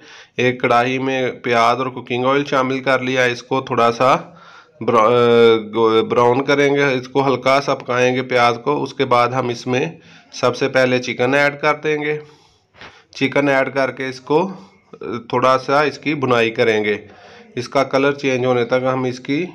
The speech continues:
भुनाई करेंगे चिकन की। ये देखें माशाल्लाह, इसको थोड़ी देर के लिए भूनना है। उसके बाद हम अगला प्रोसेस स्टार्ट करते हैं। इसके बाद हम लोगों ने जो अदरक ले-, और लहसुन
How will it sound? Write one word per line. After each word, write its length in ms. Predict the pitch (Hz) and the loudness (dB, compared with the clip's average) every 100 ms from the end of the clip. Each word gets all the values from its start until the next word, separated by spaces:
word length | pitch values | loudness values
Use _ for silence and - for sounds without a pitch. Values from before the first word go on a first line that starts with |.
| - - | -14 -8
भुनाई 380 | 120 120 117 123 | -2 0 2 2
करेंगे 540 | 151 151 147 147 156 | 2 2 2 2 0
चिकन 360 | 151 143 147 143 | -2 -2 0 0
की। 180 | 147 156 - _ - - _ - - - _ _ _ | -2 -6 -10 _ -20 -20 _ -20 -20 -20 _ _ _
ये 200 | 104 120 | -6 -4
देखें 320 | 120 117 113 123 | -2 -2 -2 -2
माशाल्लाह, 760 | 120 113 110 120 123 135 139 - _ _ - - _ | 0 -2 -2 0 0 -2 -8 -20 _ _ -20 -20 _
इसको 340 | 120 - 127 123 | -14 -8 -2 -2
थोड़ी 320 | 123 120 127 | -2 -4 -2
देर 220 | 120 117 | 0 0
के 100 | 113 | 0
लिए 220 | 117 123 165 180 - _ _ - | -2 0 -2 -4 -14 _ _ -14
भूनना 640 | 110 113 117 120 135 143 139 | -10 -4 -2 0 2 2 2
है। 220 | 147 143 | 0 -2
उसके 300 | 135 - 131 | -4 -6 -2
बाद 300 | 127 123 127 | 2 2 2
हम 340 | 131 131 131 - - - _ _ | 0 -2 -8 -18 -20 -20 _ _
अगला 260 | 123 120 131 | -2 2 2
प्रोसेस 460 | 135 143 143 147 | 2 0 0 -4
स्टार्ट 380 | 147 147 139 135 | -4 0 2 2
करते 260 | 135 135 139 | -2 -2 -2
हैं। 120 | 139 | -2
इसके 200 | 131 143 | -2 -2
बाद 360 | 131 131 131 131 | 2 4 4 2
हम 220 | 131 135 | -2 0
लोगों 260 | 135 127 | 0 0
ने 140 | 127 131 | 0 0
जो 420 | 127 131 156 139 | 0 0 0 -2
अदरक 440 | 120 120 135 139 139 | -4 0 0 0 -2
ले-, 420 | 135 127 127 120 | 0 0 2 0
और 220 | 120 120 | 2 2
लहसुन 500 | 120 127 131 147 147 | 2 0 -2 -6 -6